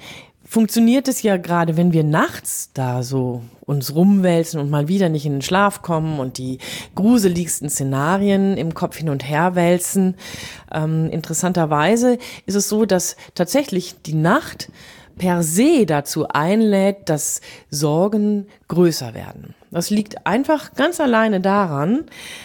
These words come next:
dass uns bestimmte Hormone, die wir tä-, tagsüber haben, durch das Sonnenlicht und durch das Tageslicht angeregt, die sind durch, in der Nacht nicht da. Und die sorgen dafür, wenn sie nicht da sind, dass wir eher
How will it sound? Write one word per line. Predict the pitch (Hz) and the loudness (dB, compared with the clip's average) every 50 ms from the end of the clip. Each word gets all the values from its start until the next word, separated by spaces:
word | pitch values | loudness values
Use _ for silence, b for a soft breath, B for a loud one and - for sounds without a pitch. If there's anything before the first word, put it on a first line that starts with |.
| B B | B B
dass | - 180 180 175 - | -4 -2 -2 -2 -4
uns | - - 190 196 208 208 208 - - B B B B B | -4 0 2 2 2 2 0 -6 -10 B B B B B
bestimmte | - 185 - - 220 220 214 220 202 190 | -10 -8 -4 -2 -2 0 2 2 2 4
Hormone, | 196 190 190 196 233 285 359 359 233 160 147 175 196 | 4 4 6 6 6 6 4 4 2 4 4 2 2
die | 190 180 180 165 | 2 0 0 2
wir | 170 165 | 2 2
tä-, | 165 - - - 190 233 269 - - - 185 | 0 -2 -8 -2 0 2 2 2 0 -4 -10
tagsüber | - - 208 214 240 247 - - - 156 151 147 139 | -4 0 0 0 0 0 -4 -6 -4 -2 0 0 0
haben, | 139 143 151 170 180 | 2 0 2 2 2
durch | 156 151 143 | 0 0 -2
das | - 147 135 | -2 -4 0
Sonnenlicht | - 180 196 202 185 175 160 156 160 151 - - | 2 2 4 4 4 4 4 2 2 0 0 -2
und | 143 143 | -2 -2
durch | 151 139 - | -2 -4 -4
das | - 143 - | -6 -8 -4
Tageslicht | - 185 185 180 170 170 - - 151 139 131 - - - | 0 2 2 2 0 -2 -4 -2 -4 -4 -4 -4 -4 -2
angeregt, | 143 143 147 147 143 - - - - - - _ - 156 139 127 139 139 160 226 - - - - B B B B B B B _ | 0 0 2 0 -2 -4 -6 -14 -18 -20 -18 _ 0 0 2 2 2 4 4 2 0 -4 -12 -16 B B B B B B B _
die | - 202 196 | -2 0 2
sind | 202 254 285 277 - | 2 2 2 2 2
durch, | 208 190 190 - - | 0 0 0 2 0
in | 196 202 | 2 2
der | 190 180 | 4 4
Nacht | 175 175 180 214 220 - - - | 4 2 2 0 -2 -4 -2 -2
nicht | 208 - - - | -2 -2 0 -2
da. | 240 208 - - - _ _ _ _ _ B B B B B B B B | -2 -2 -2 -6 -10 _ _ _ _ _ B B B B B B B B
Und | - 180 180 170 | -4 -4 -2 0
die | 180 | 0
sorgen | 160 170 180 180 196 226 240 254 | 2 2 4 4 4 2 2 0
dafür, | 254 254 233 - - 254 247 262 294 339 339 | -2 -4 -6 -4 -2 0 2 4 4 2 2
wenn | 247 196 175 165 | 2 0 0 0
sie | 147 147 139 | -4 -4 -6
nicht | 139 131 135 - 147 | -6 -6 -6 -6 -4
da | 147 147 156 170 | -2 0 0 0
sind, | 190 220 240 220 | 0 0 0 0
dass | 175 160 156 156 156 | -2 -4 -4 -4 -2
wir | 175 180 165 156 - - | 0 0 0 0 0 0
eher | 226 254 233 196 196 220 247 | 2 2 2 2 2 0 -2